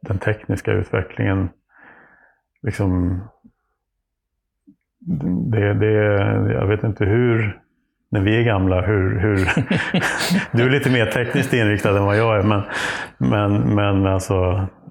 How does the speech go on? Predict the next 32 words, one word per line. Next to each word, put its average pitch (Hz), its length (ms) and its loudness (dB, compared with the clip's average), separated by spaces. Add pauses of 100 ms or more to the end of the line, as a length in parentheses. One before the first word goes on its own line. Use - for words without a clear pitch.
(280)
det, 98 680 0 (680)
utvecklingen 104 480 -2
går 104 140 2
ju 95 60 0
så 98 100 -4
mycket 98 240 -4
fortare 104 340 -2
nu 95 120 2
än 90 80 0
vad 90 120 0
den 90 120 0
gjorde, 92 240 0 (1300)
eh, 113 400 -2 (840)
längre 95 240 0
tillbaka. 107 260 -4
Så - 120 -2
att - 140 -6 (100)
det, 104 420 2 (800)
det 104 100 2
där 117 160 2
är 113 120 4
lite 98 440 2 (480)
bekymmersamt, 107 640 0
tycker 101 180 0
jag 98 120 -2
faktiskt, - 440 -8 (440)
att 117 220 -8
det, 104 340 -2
att 101 160 -4
det 107 80 0
är 101 80 2
så. 98 220 -4